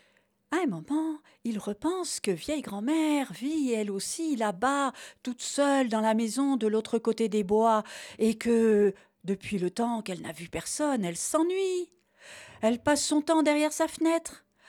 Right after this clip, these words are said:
à tricoter une écharpe, oh là là, qui doit faire des kilomètres maintenant. Elle non plus n'y voit plus clair. Les aiguilles vont toutes seules.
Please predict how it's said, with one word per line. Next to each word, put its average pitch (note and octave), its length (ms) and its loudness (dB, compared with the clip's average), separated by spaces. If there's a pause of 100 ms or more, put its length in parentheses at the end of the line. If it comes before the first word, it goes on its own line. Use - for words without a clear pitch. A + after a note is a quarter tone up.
(160)
à C#4 140 4
tricoter C#4+ 680 2
une A#3 140 4
écharpe, F4+ 520 0 (160)
oh A3 100 -4
là F3+ 160 0
là, G#3+ 220 -2 (260)
qui - 140 -6
doit G3+ 160 2
faire G#3+ 180 2
des F3 120 -8
kilomètres A3+ 800 0
maintenant. G3 540 0 (1300)
Elle F3+ 260 -2
non G3+ 140 -2
plus - 400 -14 (240)
n'y F3 140 0
voit E3+ 160 2
plus F3 160 -8
clair. C#3+ 440 -10 (160)
Les G#3+ 260 2
aiguilles F#3 340 0
vont E3+ 180 -2
toutes - 240 -12
seules. - 480 -10